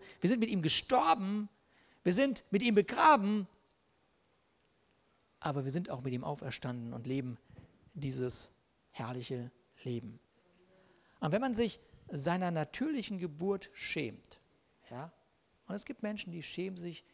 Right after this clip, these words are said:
ihrer natürlichen Geburt, so, weil sie was auch immer erlebt haben oder weil sie, äh, nicht aufhören, sich zu vergleichen mit anderen, die auch geboren wurden.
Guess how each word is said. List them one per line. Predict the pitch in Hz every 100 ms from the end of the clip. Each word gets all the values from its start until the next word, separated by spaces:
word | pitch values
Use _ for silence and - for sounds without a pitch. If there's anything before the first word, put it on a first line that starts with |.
| _ -
ihrer | 165 160
natürlichen | 143 - 185 170 151
Geburt, | 139 147 160 135 135 - - - - - - -
so, | - 139 135 135 - _ - _
weil | 160 139
sie | 143 135 - _ _ _ _ _ _ _ - -
was | 175 170
auch | -
immer | 165 165
erlebt | - 127 131 139 -
haben | 127 131 131 120 - - _ - _ -
oder | 139 127
weil | 143 135 143
sie, | 139 139 135 - - _ _ _
äh, | 202
nicht | 147 170 -
aufhören, | 139 151 - 143 143
sich | 135 147
zu | - 139
vergleichen | 127 123 123 139 131 139 131 123 - _ _ _ _ -
mit | 135 -
anderen, | 139 147 127 117 127 139
die | 143
auch | 151 180
geboren | - 120 123 120 113
wurden. | 123 135 180